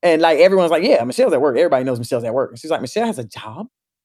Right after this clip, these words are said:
She's like, "Yeah, she gotta send money home. Like, yeah, she's been working the whole time." And she was like, "That kid," I always knew where my priorities were and what was important. So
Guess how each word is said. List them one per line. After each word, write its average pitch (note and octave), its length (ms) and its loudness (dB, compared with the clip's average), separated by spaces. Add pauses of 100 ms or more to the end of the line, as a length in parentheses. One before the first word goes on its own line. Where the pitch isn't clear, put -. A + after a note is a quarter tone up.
(180)
She's D#4 140 -14
like, A#3+ 200 -2
"Yeah, G3+ 460 0
she - 180 -8
gotta D4+ 160 0
send D4 240 -6
money D#4 240 -2
home. C#4 300 -2
Like, F3+ 320 -2 (120)
yeah, B4 400 0
she's - 240 -10
been B3 140 -2
working A#3+ 220 0
the A3+ 60 0
whole C4+ 200 2
time." A4+ 300 0 (460)
And E3 600 0
she F3 200 0
was D3+ 140 -2
like, D3 200 -2
"That D3 140 0
kid," D3+ 320 -2 (240)
I C#3+ 180 0
always D#3 260 0
knew D3+ 160 -2
where C#3+ 120 0
my C3 140 -6
priorities C3 520 -4
were B2+ 340 -4
and B2+ 100 -8
what A#2+ 140 -2
was B2 120 -8
important. A2+ 440 -8 (380)
So - 140 -4